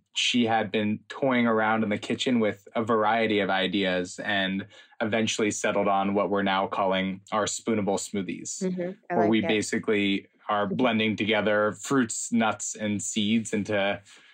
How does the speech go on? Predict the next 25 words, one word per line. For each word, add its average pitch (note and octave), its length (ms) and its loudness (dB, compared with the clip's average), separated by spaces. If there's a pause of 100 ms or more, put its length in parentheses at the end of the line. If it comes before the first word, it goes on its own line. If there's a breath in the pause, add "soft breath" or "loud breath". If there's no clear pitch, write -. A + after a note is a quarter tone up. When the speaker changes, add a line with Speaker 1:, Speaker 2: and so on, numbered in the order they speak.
(120 loud breath)
Speaker 1:
single C#3 380 2
serve, A#2+ 580 2
roughly A#2 400 0
hundred A2 340 0
calorie, G#2 460 2
although F#2+ 260 0
that's F#2+ 200 -4
not, G2 260 -2
not G2+ 240 -2
a F#2+ 60 0
focus, G2+ 600 -4 (120)
cups, - 480 -4 (400 loud breath)
um, G#2 400 0
that G2+ 140 0
are G#2 120 2
plant-based B2+ 680 0
and G#2+ 140 -2
organic B2 600 0
and G#2 200 -2
no A2 160 2
added G#2 300 0
sugar, A2+ 560 0
and G2+ 280 -4
really, G2+ 460 0 (320 loud breath)
um, F#2+ 380 -2